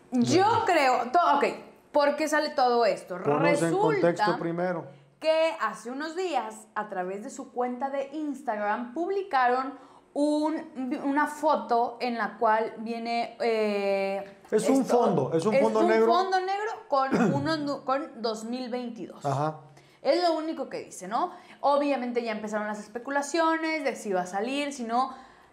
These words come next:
Speaker 2: Nunca ha pasado que alguien se muera y de, y a los siete, ocho años digan
Speaker 1: Ah, sabes que nos equivocamos.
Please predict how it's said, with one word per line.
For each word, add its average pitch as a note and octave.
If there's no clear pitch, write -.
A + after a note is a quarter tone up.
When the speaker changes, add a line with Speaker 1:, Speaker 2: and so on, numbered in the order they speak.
Speaker 2:
Nunca G4+
ha G4+
pasado C#4
que B3
alguien A#3
se A3
muera G3+
y B3
de, G3
y G3+
a F3
los F3
siete, A3
ocho A3
años G#3
digan F3
Speaker 1:
Ah, E3
sabes F3
que E3+
nos D#3+
equivocamos. C#3+